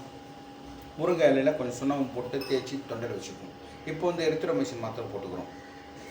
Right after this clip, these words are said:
எப்படி, அஹ், அந்த நாட்டு மருந்துகள்,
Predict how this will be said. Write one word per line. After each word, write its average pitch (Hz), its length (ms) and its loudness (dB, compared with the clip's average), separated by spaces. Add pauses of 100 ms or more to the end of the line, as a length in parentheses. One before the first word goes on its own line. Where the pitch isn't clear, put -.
(220)
எப்படி, 202 540 4 (520)
அஹ், 147 260 8
அந்த 139 280 6 (400)
நாட்டு 151 340 4
மருந்துகள், 139 480 4